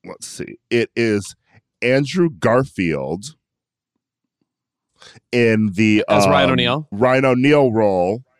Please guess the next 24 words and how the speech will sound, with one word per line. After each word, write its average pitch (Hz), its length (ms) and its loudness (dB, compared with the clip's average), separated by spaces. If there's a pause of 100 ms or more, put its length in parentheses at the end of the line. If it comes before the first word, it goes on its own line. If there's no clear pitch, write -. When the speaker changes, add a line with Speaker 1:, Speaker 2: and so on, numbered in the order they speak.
(460)
Speaker 1:
And 143 400 2
Speaker 2:
Love 123 220 -2
that. 107 260 -2
And 147 120 -2
he, 160 180 -2
of 151 120 -4
course, 165 280 -2
would 151 160 -4
be 139 120 -2
obsessed 127 360 -6
with 120 120 -10
What's 117 200 -6
Up, 101 120 -10
Doc, 92 340 -8
Andrew 92 260 -14
Garfield. 92 420 -18
So - 220 -18
Speaker 1:
Yes. 135 480 -2 (200)
And 143 520 -2 (600)
you 131 200 -4
make 143 260 -4
his 139 180 -4
character 127 500 -2
bisexual. 101 1300 -4